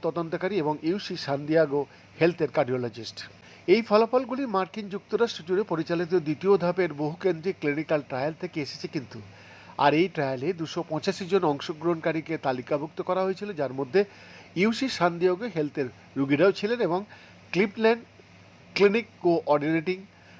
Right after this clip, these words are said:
সেন্টার ফর ক্লিনিক্যাল রিসার্চের সহযোগিতায় এটা পরিচালিত হয়েছিল। মার্কিন রোগ নিয়ন্ত্রণ ও প্রতিরোধ কেন্দ্রের মতে, উচ্চ রক্তচাপ মার্কিন যুক্তরাষ্ট্র জুড়ে প্রায় একশো কুড়ি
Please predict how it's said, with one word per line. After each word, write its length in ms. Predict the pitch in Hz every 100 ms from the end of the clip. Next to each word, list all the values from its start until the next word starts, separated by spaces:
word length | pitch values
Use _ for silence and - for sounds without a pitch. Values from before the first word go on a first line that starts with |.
| -
সেন্টার 360 | - 196 208
ফর 240 | 180 160 143 -
ক্লিনিক্যাল 420 | 151 185 180 160
রিসার্চের 480 | 143 - 156 151 170 - - -
সহযোগিতায় 720 | - - 165 190 170 156 165 139
এটা 220 | 123 160
পরিচালিত 480 | 156 123 131 117 123
হয়েছিল। 360 | 120 117 117 - - - - - - - - - - -
মার্কিন 540 | - 202 - 262 262 185
রোগ 260 | 190 196
নিয়ন্ত্রণ 540 | 185 202 226 214 240 214
ও 120 | 170
প্রতিরোধ 420 | 165 156 165 226 -
কেন্দ্রের 360 | 180 151 180 190
মতে, 340 | 147 139 156
উচ্চ 340 | 175 165 -
রক্তচাপ 460 | 190 175 - - 196
মার্কিন 380 | 160 143 175 143
যুক্তরাষ্ট্র 560 | 143 - 170 170 -
জুড়ে 180 | 147 160
প্রায় 240 | 175 156 151
একশো 300 | 139 - 160
কুড়ি 300 | - 151 165